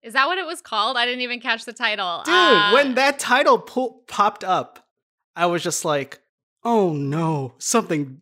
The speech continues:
Speaker 2: I literally said out loud, "Oh no, something bad's gonna happen this
Speaker 1: Oh
Speaker 2: episode."
Speaker 1: my God. Okay, well, I missed that.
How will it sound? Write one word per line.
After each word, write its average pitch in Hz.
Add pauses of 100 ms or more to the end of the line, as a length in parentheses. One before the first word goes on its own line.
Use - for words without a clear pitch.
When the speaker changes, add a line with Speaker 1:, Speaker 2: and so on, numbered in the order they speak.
Speaker 2:
I 208
literally 233
said -
out 170
loud, 123 (200)
"Oh 170
no, 135 (220)
something 156
bad's 135
gonna 151
happen 135
this 151
Speaker 1:
Oh 165
Speaker 2:
episode." 196
Speaker 1:
my 247
God. 180
Okay, 220
well, 202
I 240
missed 254
that. 180